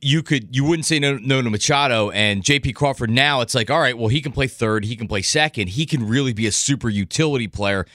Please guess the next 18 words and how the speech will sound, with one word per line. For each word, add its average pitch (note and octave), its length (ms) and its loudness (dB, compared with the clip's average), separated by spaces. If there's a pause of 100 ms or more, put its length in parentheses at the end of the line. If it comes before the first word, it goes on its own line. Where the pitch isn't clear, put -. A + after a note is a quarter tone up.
(260)
if A#2+ 120 0
Franco, D3 680 0
the A#2+ 200 -6
promise C#3 480 0
that A2+ 120 -4
he's D3+ 220 0
showing A2 360 2
this G2+ 240 0
year, G2+ 180 2
isn't A2 320 0
consistent A2+ 540 -2
and F#2 80 -4
doesn't F#2 240 -4
stay C3+ 240 0
there. G2+ 140 -2
But F#2 140 -2 (380)
anyway, F3 380 4
y-, A#2 220 -12